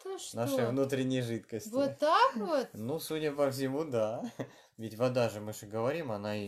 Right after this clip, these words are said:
Speaker 2: и внутри нас вода, и
Speaker 1: Как
Speaker 2: снаружи вода.
Speaker 1: интересно, да, все
Speaker 2: Просто с
Speaker 1: происходит?
Speaker 2: разной структурой.
Speaker 1: Именно поэтому вот и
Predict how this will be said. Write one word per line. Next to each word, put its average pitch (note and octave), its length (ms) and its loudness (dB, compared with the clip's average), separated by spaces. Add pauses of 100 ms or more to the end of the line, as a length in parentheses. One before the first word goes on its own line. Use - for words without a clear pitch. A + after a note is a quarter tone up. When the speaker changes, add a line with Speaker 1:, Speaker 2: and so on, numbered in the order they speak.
(120)
Speaker 2:
и G#2+ 40 -6
внутри A2 400 -6
нас C3 220 -2
вода, A2+ 380 0
и G2 60 -4 (100)
Speaker 1:
Как G#3 220 -4
Speaker 2:
снаружи A3+ 160 0
вода. A#3 340 -2
Speaker 1:
интересно, G3+ 440 -6
да, C#4 160 0
все C#4 200 -6 (100)
Speaker 2:
Просто G#3 420 -4
с G2 80 -6
Speaker 1:
происходит? - 20 -6
Speaker 2:
разной G#2+ 320 -2
структурой. A#3 640 -2
Speaker 1:
Именно A3 140 -4 (100)
поэтому G#3 920 -4
вот G#3 320 -8
и G3+ 240 -6